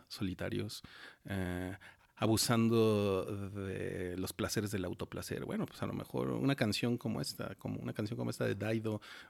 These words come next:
podría decirles algo, ¿no? A lo mejor están extrañando a alguien, eso también se vale, ¿no? Y también muchas de, muchas de las personas que tienen como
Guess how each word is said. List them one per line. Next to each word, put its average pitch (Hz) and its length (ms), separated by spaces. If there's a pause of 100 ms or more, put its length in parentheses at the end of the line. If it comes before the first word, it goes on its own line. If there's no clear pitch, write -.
podría 117 320
decirles 101 560
algo, 101 220
¿no? 92 160 (220)
A 127 80
lo 151 80
mejor 208 160
están 202 260
extrañando 123 640
a 101 60
alguien, 98 340
eso 110 160
también 95 760
se - 160
vale, 92 320
¿no? 107 160
Y 98 80
también 95 360
muchas 110 340
de, 104 180
muchas 127 240
de 147 60
las 98 120
personas 117 360
que - 80
tienen 117 240
como 98 280